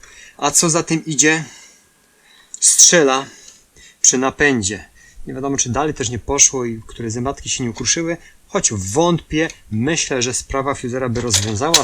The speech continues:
sp-, y, temat, ale fuser do tej drukarki nowy kosztuje chyba z osiemset złotych. E, jakiś czas temu miałem na serwisie, mm, i sprawdzałem części, też się klient nie zdecydował, bynajmniej model niższy, ale na tych samych elementach.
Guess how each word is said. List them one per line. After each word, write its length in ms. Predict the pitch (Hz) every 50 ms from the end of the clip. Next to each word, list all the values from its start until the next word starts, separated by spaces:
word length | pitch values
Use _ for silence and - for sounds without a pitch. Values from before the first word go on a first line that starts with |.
| - -
sp-, 200 | - - - -
y, 240 | 120 117 120 117 107
temat, 300 | - - - 127 156 - - - - - - - - -
ale 320 | 143 143 131 127 127 131 - - - - - - -
fuser 340 | - - 170 156 165 156 151
do 120 | 147 139
tej 140 | - 139 127
drukarki 500 | 113 117 117 - - 151 143 - - 143
nowy 280 | 127 135 143 131 135 131
kosztuje 420 | - 127 - - - 135 127 120
chyba 280 | - - 120 113 131 117
z 80 | -
osiemset 580 | - 139 131 - - 165 160 - - 143 123 107
złotych. 680 | 104 120 123 135 127 117 - - 170 165 - - - - - - - - - - - - - _ - - _ _ -
E, 280 | - 143 127 123 123 123
jakiś 360 | 127 131 - - 113 - -
czas 260 | - 139 123 - -
temu 240 | - 127 120 120 123
miałem 280 | 127 135 127 123 120
na 120 | 120 120 117
serwisie, 520 | - - 123 110 113 131 131 - - 131
mm, 600 | 123 123 120 - - 127 120 123 120 120 123 -
i 120 | 147 135 120
sprawdzałem 760 | - - - - 127 123 107 104 127 127 127 120 120 117 95
części, 480 | - - 139 131 117 - - - 135
też 160 | - - 120 -
się 160 | - - 120
klient 220 | - 131 123 123
nie 100 | 120 117
zdecydował, 580 | 107 117 110 - - 123 139 143 170 160 143 131
bynajmniej 640 | 131 123 120 120 117 117 120 143 143 139 135 135 127
model 300 | 123 131 143 127 123 131
niższy, 280 | 147 160 156 - - 139
ale 120 | 123 123
na 140 | 123 123 120
tych 180 | - - 117 -
samych 260 | - 127 123 117 117
elementach. 500 | 120 117 117 123 135 139 - 175 180